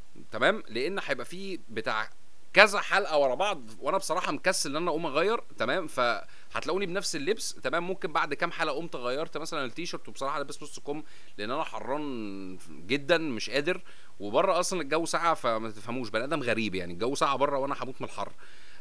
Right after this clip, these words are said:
آه، فهتلاقوني حرفيًا لابس كذا، آه، لابس،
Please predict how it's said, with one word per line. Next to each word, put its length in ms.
آه، 1300
فهتلاقوني 840
حرفيًا 480
لابس 460
كذا، 520
آه، 720
لابس، 360